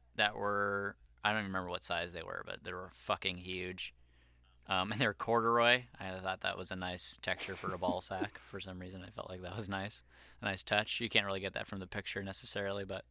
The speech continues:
Speaker 1: um, and then I stuffed pillows where my shins are, so those are the balls. So my legs are the scrot, and then I'm wearing a, uh, a, uh, beige, you know, tannish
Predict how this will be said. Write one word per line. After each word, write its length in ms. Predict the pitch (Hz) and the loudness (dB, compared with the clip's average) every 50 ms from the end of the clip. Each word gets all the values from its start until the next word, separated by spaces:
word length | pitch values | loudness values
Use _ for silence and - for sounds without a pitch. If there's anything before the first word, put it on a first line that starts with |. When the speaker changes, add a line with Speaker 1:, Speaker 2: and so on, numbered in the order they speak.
| - - - - - - - - - - - - - - - - | -20 -20 -20 -20 -20 -20 -20 -20 -20 -20 -20 -20 -20 -8 -2 2
Speaker 1:
um, 440 | 107 107 107 104 101 101 98 98 98 - | 4 6 6 6 6 4 2 0 6 8
and 180 | 120 120 120 | 8 10 12
then 160 | 123 120 117 113 | 10 10 10 10
I 100 | 107 107 | 8 8
stuffed 560 | - - - - - 120 110 - - - - | 8 6 6 8 10 10 10 8 6 -2 -8
pillows 840 | - - 123 120 117 113 110 110 110 107 107 107 - - - - - _ _ _ _ _ _ - | 2 6 6 8 10 10 8 8 6 4 2 0 -2 -4 -4 -6 -10 _ _ _ _ _ _ -6
where 160 | 104 104 101 | -2 -2 0
my 140 | 98 92 90 | 0 0 0
shins 380 | 90 - - 113 110 107 101 101 | 2 2 4 4 2 2 4 4
are, 180 | 101 101 101 101 | 4 4 4 4
so 140 | - - 92 | 2 -2 -2
those 180 | 98 101 95 | -2 -2 -4
are 40 | 98 | -4
the 80 | 92 90 | -8 -8
balls. 720 | 87 82 92 90 90 90 92 90 90 92 - - - - - | -4 0 0 2 2 2 0 -2 -4 -6 -6 -6 -6 -6 -8
So 140 | - - 104 | -8 -4 0
my 100 | 98 101 | 0 6
legs 260 | 110 135 143 139 117 | 8 10 10 10 8
are 60 | 117 | 4
the 80 | 101 98 | 2 2
scrot, 460 | - - - - 101 95 92 92 90 - - - - - - - - - - - - - - _ _ | 2 0 0 0 0 0 0 0 -2 -6 -12 -20 -20 -20 -20 -20 -20 -20 -20 -20 -20 -20 -20 _ _
and 180 | - 98 95 95 | -4 -2 -2 -2
then 520 | 95 92 92 92 92 92 92 90 90 90 - - _ _ _ _ _ _ _ _ _ - | -2 -2 -2 -4 -4 -4 -6 -6 -8 -8 -10 -14 _ _ _ _ _ _ _ _ _ -12
I'm 160 | 92 92 95 | -8 -6 -6
wearing 440 | 92 92 92 92 92 92 92 92 92 | -4 -2 -2 -2 -2 -2 -4 -4 -6
a, 260 | 90 90 90 87 87 | -6 -6 -4 -4 -4
uh, 320 | 87 85 85 85 85 85 90 - _ _ _ _ _ _ _ _ _ _ _ _ _ _ _ _ _ _ - | -4 -6 -6 -6 -6 -8 -10 -12 _ _ _ _ _ _ _ _ _ _ _ _ _ _ _ _ _ _ -12
a, 200 | - 92 90 90 87 | -12 -10 -10 -10 -10
uh, 320 | 87 85 87 87 85 87 - _ _ _ _ - - _ - - 92 92 | -10 -10 -12 -12 -12 -14 -16 _ _ _ _ -20 -20 _ -20 -18 -4 0
beige, 540 | 101 101 101 98 95 92 92 92 - - - | 0 2 2 2 0 0 0 0 0 -2 -2
you 200 | - - 107 98 92 | -4 -6 -4 -4 -4
know, 220 | 90 90 90 87 85 | -4 -4 -6 -6 -6
tannish 540 | - - 98 92 92 92 92 90 - - | -2 0 0 0 0 0 -2 -2 -2 -4